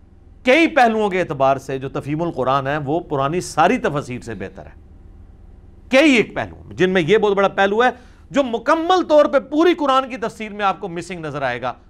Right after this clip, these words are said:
پرانی ساری تفاسیر میں۔ کام تو یہ تھا نہ کرنے کا، یہ مشکل کام تھا، دوسروں کی کتابوں کو پکڑ، پڑھ کے اور پھر اس کا comparison کرنا۔ سر اس طرح سے تو کوئی انجینئر doctor چاہیے تھا نا،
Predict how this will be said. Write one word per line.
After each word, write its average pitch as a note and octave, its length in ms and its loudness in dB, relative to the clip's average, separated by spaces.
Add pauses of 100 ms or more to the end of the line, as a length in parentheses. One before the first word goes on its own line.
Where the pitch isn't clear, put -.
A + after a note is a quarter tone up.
پرانی F#3+ 280 -2
ساری A#3+ 300 0
تفاسیر A2+ 460 -12
میں۔ F2 140 -20 (340)
کام A3 260 2
تو B3 100 2
یہ B3+ 200 2
تھا C#4 120 4
نہ A3+ 60 -4
کرنے D#3+ 360 -4
کا، C3+ 140 -6 (920)
یہ D#3 120 -6
مشکل C#3+ 340 -10
کام F#2+ 260 -10
تھا، - 100 -20 (1500)
دوسروں D3 280 -4
کی E3 80 -4
کتابوں C3+ 380 -2
کو D#3+ 100 -6
پکڑ، C#3 200 -6
پڑھ D3 320 0
کے B2 160 -8
اور C3 140 -6
پھر C3 120 -8
اس B2 120 -6
کا D3 100 -6
comparison B2 500 -8
کرنا۔ F#2+ 280 -14
سر B2+ 160 -8
اس G#3 160 -6
طرح G3+ 140 0
سے G3 100 -2
تو F#3 100 -6
کوئی F3+ 180 -4
انجینئر G3+ 280 -4
doctor D#3+ 320 0
چاہیے A#2 160 -12
تھا F#2 120 -14
نا، A#2+ 80 -14